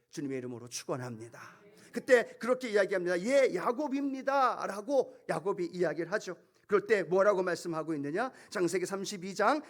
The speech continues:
이십팔 절 이렇게 말씀하죠. 함께 읽어봅니다. "그가 이르되, 내 이름을 다시는 야곱이라 부를 것이 아니요 이스라엘이라 부를 것이니, 이는 내가 하나님과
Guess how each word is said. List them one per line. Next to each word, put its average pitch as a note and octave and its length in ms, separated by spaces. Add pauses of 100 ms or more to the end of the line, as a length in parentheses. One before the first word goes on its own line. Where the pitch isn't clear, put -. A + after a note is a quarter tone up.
이십팔 G#3 560
절 G3 400
이렇게 E3 260
말씀하죠. C#3+ 540
함께 G3 240
읽어봅니다. E3 760 (380)
"그가 A3 260
이르되, F#3 600
내 G3 160
이름을 G#3+ 680
다시는 A3 600
야곱이라 G#3 680
부를 F#3 260
것이 F3+ 340
아니요 E3+ 600 (240)
이스라엘이라 G#3+ 840
부를 E3+ 400
것이니, D#3+ 680 (240)
이는 A3 380
내가 F3+ 500
하나님과 F3+ 840